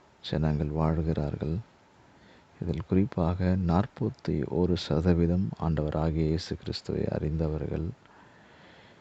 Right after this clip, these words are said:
இந்த மாநிலம் எழுபத்தொன்பது சதவீதம் படித்த மக்களை, எழுத்தறிவு ம-, உள்ள மக்களை கொண்டுள்ளது.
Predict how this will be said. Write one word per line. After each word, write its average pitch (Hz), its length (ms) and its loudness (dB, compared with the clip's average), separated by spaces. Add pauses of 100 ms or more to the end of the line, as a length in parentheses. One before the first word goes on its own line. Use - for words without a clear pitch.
(720)
இந்த 82 180 2
மாநிலம் 90 520 4 (840)
எழுபத்தொன்பது 92 800 2
சதவீதம் 85 760 4
படித்த 82 440 0
மக்களை, 78 600 0 (360)
எழுத்தறிவு 90 520 4
ம-, 73 220 -2
உள்ள 85 260 0
மக்களை 76 480 0
கொண்டுள்ளது. 78 720 0